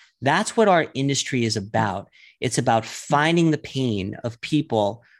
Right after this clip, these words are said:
who need us and need things that they don't even know they need. And that's why, as experts, we need to embrace that more, in my opinion, and not rely on, "Okay, your pulse rate is eighty-two point five." It's, you know, "Are you having a good day?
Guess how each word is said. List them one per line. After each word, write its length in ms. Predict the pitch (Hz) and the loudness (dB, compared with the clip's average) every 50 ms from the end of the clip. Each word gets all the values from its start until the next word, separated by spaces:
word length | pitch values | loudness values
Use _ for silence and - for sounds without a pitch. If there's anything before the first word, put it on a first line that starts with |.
| _ _ - | _ _ 0
who 180 | 147 139 135 | 2 4 6
need 400 | 123 123 131 151 175 185 170 135 | 6 6 6 6 6 6 6 4
us 200 | 113 104 104 - | 4 2 0 -4
and 280 | - - 139 135 139 156 | -6 -2 0 2 4 4
need 160 | 185 220 233 | 4 2 2
things 240 | 226 - 185 185 170 | 0 0 0 0 2
that 60 | 165 | 2
they 100 | 165 175 | 2 2
don't 160 | 190 202 202 | 2 2 2
even 280 | 202 185 170 147 127 123 | 2 2 2 2 2 2
know 280 | 131 151 190 220 208 | 2 4 4 4 4
they 180 | 175 147 127 123 | 2 0 0 0
need. 400 | 120 120 143 185 175 123 107 101 - | 0 0 0 0 0 0 -2 -6 -6
And 100 | 120 120 | -4 0
that's 320 | 131 147 170 196 - - - | 2 2 2 0 -2 -2 0
why, 280 | 180 165 156 143 139 120 - | 0 2 2 2 0 -2 -4
as 180 | 117 113 107 113 - - | -6 -8 -8 -8 -8 -4
experts, 720 | 117 117 113 - - - 196 208 233 233 - - - _ _ - - 170 - - - | -4 -2 -2 -2 -2 2 2 2 2 0 -2 -8 -8 _ _ -8 -6 -6 -6 -6 -2
we 240 | 120 127 160 202 208 | 2 4 6 6 6
need 160 | 196 190 185 | 6 4 4
to 160 | 180 175 151 143 | 4 2 2 2
embrace 640 | 127 117 107 - 107 104 113 131 151 165 160 160 - | 0 -2 -4 -4 -4 -2 0 0 2 0 0 -2 -2
that 320 | - 123 117 113 107 107 | 0 0 2 0 0 -4
more, 460 | 113 113 107 104 113 113 - - - _ _ _ _ _ _ - | -6 -6 -6 -4 -4 -4 -6 -6 -10 _ _ _ _ _ _ -6
in 100 | 110 110 | -2 2
my 220 | 113 120 127 143 | 2 4 4 4
opinion, 520 | 147 135 - - - 120 113 110 107 101 104 | 2 2 -2 -4 -6 -4 -4 -4 -4 -4 -4
and 120 | 107 107 | -2 0
not 240 | 123 143 175 202 190 | 0 2 2 0 0
rely 480 | 175 156 135 131 135 139 143 147 139 | 0 0 2 4 4 6 4 4 2
on, 340 | 127 123 120 113 113 113 110 - - - _ _ - - | 2 0 0 0 -2 -2 -4 -8 -14 -20 _ _ -6 -4
"Okay, 220 | 131 - - 127 | -4 -2 -2 -2
your 120 | 120 117 | 0 -2
pulse 400 | 113 - - 151 151 147 143 - | -2 -2 2 2 2 2 2 0
rate 140 | 151 131 131 | 0 0 0
is 160 | 123 113 - - | 0 -2 -4 -6
eighty-two 480 | - 127 131 127 123 113 - 131 120 | -4 -4 -2 -2 -2 -4 -2 -4 -4
point 360 | 113 - - 117 110 107 104 - | -4 -2 -2 -2 -2 -2 -2 0
five." 420 | - 156 147 135 123 113 113 113 | 2 2 4 4 2 2 0 0
It's, 240 | 117 113 113 - - _ _ _ _ _ _ - | -2 -4 -4 -8 -10 _ _ _ _ _ _ -2
you 80 | 143 | 0
know, 280 | 139 139 135 131 - - - | 2 2 0 0 -4 -4 -2
"Are 80 | 135 | 0
you 60 | 139 | 0
having 380 | 147 156 165 190 196 202 196 185 | 2 2 0 0 0 2 2 0
a 40 | 165 | 2
good 220 | 156 175 165 139 | 2 2 2 2
day? 320 | 127 143 151 170 - - | 2 2 2 2 0 -6